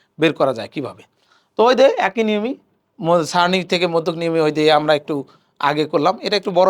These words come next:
হয়ে যায় এমসিকিউ এর ক্ষেত্রে বা এক কথায় আসলে। তো সারণী থেকে মধ্যক ওই আগের নিয়মেই করতে হবে, পূর-, প্রথমে যে নিয়মে করালাম। এখন আর একটা জিনিস চিন্তা করো, ওজন। এটা হচ্ছে গণসংখ্যা। খেয়াল করো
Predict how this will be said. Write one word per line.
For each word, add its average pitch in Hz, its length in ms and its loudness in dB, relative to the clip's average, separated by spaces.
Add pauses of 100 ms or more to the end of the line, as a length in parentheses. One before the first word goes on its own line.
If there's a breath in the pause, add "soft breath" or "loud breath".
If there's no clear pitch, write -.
হয়ে 165 140 2
যায় 165 180 2
এমসিকিউ 156 320 -6
এর 143 80 -8
ক্ষেত্রে 139 280 -6 (140)
বা 139 100 2 (480 soft breath)
এক 147 140 -6
কথায় 147 280 -4
আসলে। 135 320 -10 (760)
তো 185 420 4 (240)
সারণী 190 320 0
থেকে 196 160 2
মধ্যক 185 340 0
ওই 175 260 0
আগের 151 280 0
নিয়মেই 151 320 -2
করতে 160 260 -2
হবে, 127 200 -8
পূর-, 160 220 -8
প্রথমে 156 340 -6
যে 147 120 -2
নিয়মে 135 240 -6
করালাম। 165 380 0 (640)
এখন 233 180 -2
আর 285 160 4
একটা 269 200 -2
জিনিস 156 520 -6
চিন্তা 156 240 -2
করো, 127 240 -8 (100)
ওজন। 175 600 2 (720)
এটা 220 220 6
হচ্ছে 240 180 2
গণসংখ্যা। 214 640 0 (2250)
খেয়াল 247 200 4
করো 262 260 4